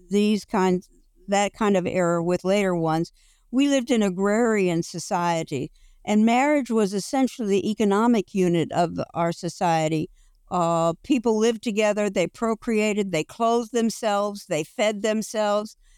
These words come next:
They were a contained unit in the society themselves. And, uh, it's not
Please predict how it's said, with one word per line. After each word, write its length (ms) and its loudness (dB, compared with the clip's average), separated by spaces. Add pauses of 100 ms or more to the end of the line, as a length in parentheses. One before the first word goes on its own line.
(120)
They 140 0
were 200 2
a 100 2
contained 760 2 (120)
unit 640 -2 (160)
in 180 4
the 80 4
society 720 -2
themselves. 840 -2 (520)
And, 160 2
uh, 80 -2 (120)
it's 360 -4
not 280 0